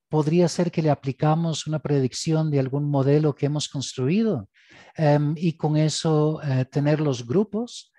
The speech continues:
eh, basado en ese proceso, en las predicciones como las hemos, eh, definido.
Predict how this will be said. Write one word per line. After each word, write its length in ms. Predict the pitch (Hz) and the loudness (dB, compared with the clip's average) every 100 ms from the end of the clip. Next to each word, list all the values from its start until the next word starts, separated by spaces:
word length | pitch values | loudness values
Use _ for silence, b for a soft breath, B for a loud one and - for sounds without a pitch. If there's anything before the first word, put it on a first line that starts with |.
| b b - | b b -4
eh, 100 | 160 | 0
basado 540 | 160 - 160 156 156 147 | 0 0 2 4 4 2
en 100 | 147 | 0
ese 160 | - | -2
proceso, 500 | - 135 - 135 - | -6 -4 -2 -2 -2
en 40 | 143 | -4
las 140 | 127 | -4
predicciones 600 | - 123 117 - 123 120 | -2 -2 -2 -6 -6 -6
como 220 | - 120 | -6 -6
las 180 | 113 107 117 | -4 -4 -6
hemos, 360 | 113 113 - | -4 -6 -8
eh, 80 | 113 | -8
definido. 600 | 107 - 98 98 139 | -8 -10 -12 -8 -8